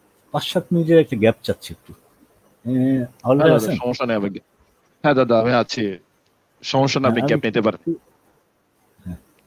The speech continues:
Speaker 1: আপনি একটু কথা বলেন, আমি একটু এই বাতাস খেয়ে আসি, বা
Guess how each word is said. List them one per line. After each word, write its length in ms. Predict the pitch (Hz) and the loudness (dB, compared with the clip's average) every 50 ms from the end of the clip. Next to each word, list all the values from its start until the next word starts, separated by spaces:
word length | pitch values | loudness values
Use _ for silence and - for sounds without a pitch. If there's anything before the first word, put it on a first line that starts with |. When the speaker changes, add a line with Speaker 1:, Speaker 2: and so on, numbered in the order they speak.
| _ _ | _ _
Speaker 1:
আপনি 200 | - - - 135 | -20 -14 -10 -10
একটু 120 | 123 - _ - | -10 -6 _ -4
কথা 200 | 135 - - 143 | -2 -2 -2 -2
বলেন, 200 | 160 190 185 147 | -2 -2 -2 -2
আমি 240 | 131 127 123 120 | 0 0 0 -2
একটু 280 | 123 127 127 127 123 104 98 | -4 -4 -4 -4 -4 -4 -4
এই 200 | 104 107 101 98 - _ _ - - - - - - - - | -6 -6 -6 -8 -10 _ _ -20 -20 -20 -20 -20 -20 -18 -14
বাতাস 460 | 98 92 87 107 107 - 104 - - - | -14 -6 -2 -2 -2 -2 -2 -6 -6 -6
খেয়ে 180 | - 92 82 | -6 -6 -6
আসি, 200 | 73 - - - - 95 | -6 -10 -16 -18 -14 -10
বা 420 | 92 98 98 95 95 95 95 92 | -6 -4 -4 -2 -2 -2 -4 -4